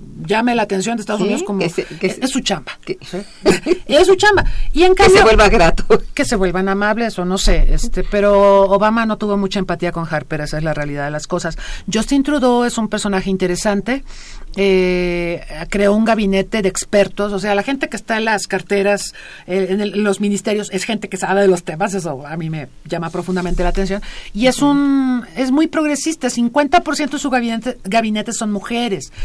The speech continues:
Speaker 1: y
Speaker 2: Ujú.
Speaker 1: tiene una actitud proactiva con México. Entonces, ¿por qué no aprovechar a Justin Trudeau? ¿Por qué no aprovechar esa, ese voluntarismo que tiene respecto a México? Porque,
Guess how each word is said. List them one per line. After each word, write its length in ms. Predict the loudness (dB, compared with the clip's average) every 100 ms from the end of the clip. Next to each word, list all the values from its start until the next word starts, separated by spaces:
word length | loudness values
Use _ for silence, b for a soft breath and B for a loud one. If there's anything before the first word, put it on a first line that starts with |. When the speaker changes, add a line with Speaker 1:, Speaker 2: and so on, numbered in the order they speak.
| B B B B 0
Speaker 1:
y 180 | 0 0
Speaker 2:
Ujú. 80 | 2
Speaker 1:
tiene 220 | 4 6
una 140 | 6
actitud 300 | 4 0 -2
proactiva 480 | 0 0 0 0 0
con 200 | 0 0
México. 400 | 2 2 0 -2
Entonces, 300 | -2 -2 -2
¿por 220 | -2 -4 0
qué 160 | 2
no 100 | 4
aprovechar 580 | 4 4 4 2 2 2
a 100 | 2
Justin 320 | -2 0 4
Trudeau? 360 | 4 4 2 0 B B
¿Por 120 | -6
qué 120 | -2 0
no 80 |
aprovechar 560 | 2 2 0 2 2 2
esa, 420 | -2 0 2 0 B B
ese 180 | -4 0
voluntarismo 720 | 2 4 4 2 2 2 0 -4
que 100 | 2
tiene 320 | 2 2 0 B B
respecto 400 | -2 -2 -4 0
a 40 | 0
México? 420 | 0 -4 -6 -6
Porque, 440 | -6 -4 -4 -4